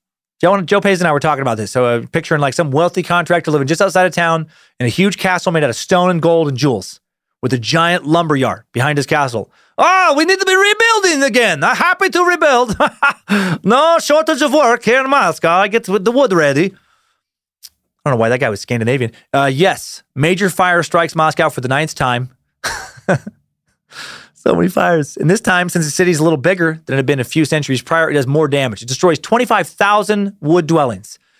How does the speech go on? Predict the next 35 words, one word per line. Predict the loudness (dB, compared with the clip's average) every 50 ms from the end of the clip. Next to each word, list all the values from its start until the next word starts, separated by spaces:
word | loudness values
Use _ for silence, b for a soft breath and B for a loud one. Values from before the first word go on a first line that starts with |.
| _ _ _ _ _ -2
damages | 0 2 2 2 2 0 -2 -4 -2
portions | 0 0 0 2 0 -2 -4 -4
of | -4
the | -6
Kremlin, | -4 -2 -2 -2 0 0 -2 -2 -4 -8 _ _ _ _ _ _ _ -2
even | 0 0 2 2 0 0
blew | 2 2 4 4
up | 2 0 -2
powder | -2 0 0 2 2 0 -2
stores | 0 0 0 2 0 0 -2 -6
in | -6
several | -2 0 0 2 2
of | 0 -2
the | -2
Kremlin's | -2 -2 -2 0 -2 -2 -2
towers. | -2 -2 0 0 0 -2 -4 -6 -14 -20 -20 _ _ _ _ -4
This | -4 -2
is | -2 -2
a | -4
big | -2 0 0 0 0 0
fire. | -2 -2 -2 -2 -2 -4 -6 -12 _ _ _ _ _ _ _ _ _ _ _ _ _ _ _
The | -14 -6
fire | -2 0 0 0 0
started | 2 0 2 2 2
on | 0 0 0
June | 0 0 0 0
twenty-fourth, | 0 -2 -2 -2 0 0 2 2 2 0 0
fifteen | -2 -2 -2 -4 -4
forty-seven, | -2 0 0 0 0 0 0 0 0 -2
barely | 0 0 0 0 -2
six | -4 -4 -4 -4 -4 -2 -2
months | 0 0 0 0 -2 -4
into | -4 -4 -2 0
Ivan's | 0 -2 -2 -4 -2 -2
reign, | -2 -2 -4 -6